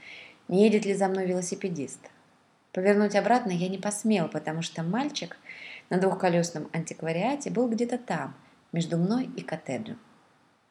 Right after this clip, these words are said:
Я заторопился, рассчитывая выйти на дорогу или к одному из летних домиков на берегу озера.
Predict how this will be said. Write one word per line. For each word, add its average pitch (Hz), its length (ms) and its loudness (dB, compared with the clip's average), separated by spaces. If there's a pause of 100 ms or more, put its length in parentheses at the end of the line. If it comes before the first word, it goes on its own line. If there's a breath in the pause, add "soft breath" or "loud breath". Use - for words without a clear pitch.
(1000)
Я 196 340 8
заторопился, 214 680 4
рассчитывая 175 600 2
выйти 185 260 2
на 180 160 2
дорогу 196 500 4 (540 loud breath)
или 302 200 6
к 311 60 2
одному 226 380 6
из 262 100 4
летних 240 380 2
домиков 170 500 0
на 165 80 -2
берегу 156 460 -4
озера. 151 340 -8